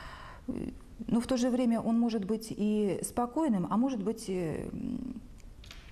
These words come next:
и агрессивным, совершить какие-то, э, тяжёлые для себя, для окружающих, э, разрушающие действия. Как правило, патологическое опьянение развивается у,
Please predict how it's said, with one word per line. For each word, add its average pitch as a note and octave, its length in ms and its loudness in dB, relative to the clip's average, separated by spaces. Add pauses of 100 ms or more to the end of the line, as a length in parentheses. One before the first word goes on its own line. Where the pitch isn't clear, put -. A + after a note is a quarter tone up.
(240)
и G3+ 60 6
агрессивным, F#3 580 4
совершить G#3+ 380 2
какие-то, G3+ 480 0 (920)
э, - 220 -2 (600)
тяжёлые G#3 640 4 (1000)
для F3+ 100 4
себя, G3+ 320 2
для E3+ 180 2
окружающих, F3+ 760 0 (680)
э, G2+ 280 -2 (300)
разрушающие G3+ 680 2
действия. E3 580 0 (960)
Как G#3+ 140 2
правило, D4+ 300 4
патологическое G#3+ 580 0
опьянение G#3 480 4
развивается G#3+ 720 2
у, G#3+ 400 2